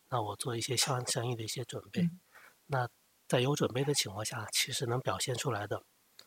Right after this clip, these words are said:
Speaker 1: 思维的条理性也好，思维的逻辑性也好，这种反而是内向人的一些优势。那在这个情况下可能会表现得更好一些。嗯，其实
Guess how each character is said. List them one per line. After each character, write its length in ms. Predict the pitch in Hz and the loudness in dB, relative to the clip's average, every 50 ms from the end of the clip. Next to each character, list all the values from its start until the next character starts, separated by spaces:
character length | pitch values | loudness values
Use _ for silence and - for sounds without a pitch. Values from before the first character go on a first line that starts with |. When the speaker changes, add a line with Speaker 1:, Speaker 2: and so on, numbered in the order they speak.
| _ _ _ - | _ _ _ -4
Speaker 1:
思 180 | - - 147 | 0 2 2
维 140 | 131 127 117 | 4 4 2
的 100 | 117 117 | 2 0
条 220 | - - 113 104 | 0 0 2 2
理 140 | 120 135 117 | 2 2 2
性 220 | 107 - - 120 107 | 2 2 2 2 0
也 120 | 104 110 | 0 0
好， 380 | 110 - - 117 98 92 - - | 0 2 2 2 0 0 -2 -4
思 160 | - - 139 | -2 0 0
维 100 | 117 117 | 2 2
的 80 | 117 117 | 2 0
逻 140 | 104 101 110 | -2 -2 -2
辑 120 | - 139 | -2 0
性 200 | - - 147 131 | 0 0 0 0
也 100 | 107 104 | -2 -2
好， 220 | - - 113 - - | -2 -2 -4 -4 -2
这 120 | - 175 156 | -2 -2 0
种 140 | - 110 | 0 0
反 200 | 120 - 110 95 | -2 -2 -2 -2
而 160 | 92 92 104 101 | -2 -4 -4 -4
是 300 | - - 127 113 110 - - - - - _ _ _ - | -4 -2 -4 -4 -6 -6 -12 -20 -20 -20 _ _ _ -2
内 100 | 131 117 | 0 0
向 160 | - 135 113 | 2 2 0
人 100 | 101 101 | 0 0
的 100 | 117 117 | 0 0
一 40 | 110 | 0
些 180 | - - 117 113 | 0 0 -2 0
优 180 | 120 117 127 - | 0 0 4 6
势。 240 | - - - - - _ _ _ _ _ _ - | 8 8 6 6 -2 _ _ _ _ _ _ -4
那 60 | - 113 | -4 -2
在 140 | - 139 | 0 2
这 120 | 127 - 156 | 4 4 4
个 80 | 139 | 4
情 200 | 123 - - - | 4 2 2 0
况 120 | 107 107 107 | -2 -4 -2
下 160 | - - 120 | -4 -4 -4
可 140 | - - 117 | -4 -4 -4
能 120 | 98 104 107 | -4 -4 -2
会 140 | - 123 107 | -2 -2 0
表 140 | - 107 98 | 0 -2 -2
现 140 | - - 110 | -2 -4 -6
得 60 | 107 | -4
更 140 | - - 123 | -2 -2 -2
好 240 | - - - 98 - - - | -2 -2 -6 -8 -10 -8 -8
一 40 | |
些。 160 | - - - - _ _ _ _ _ _ _ _ - | -8 -8 -8 -8 _ _ _ _ _ _ _ _ -12
嗯， 120 | 151 120 101 - - _ _ _ _ - - - - _ | -10 -10 -10 -12 -18 _ _ _ _ -14 -14 -14 -8 _
其 280 | - - - 135 139 | 0 0 2 4 4
实 360 | 151 - 127 123 127 123 131 | 4 6 6 6 4 4 0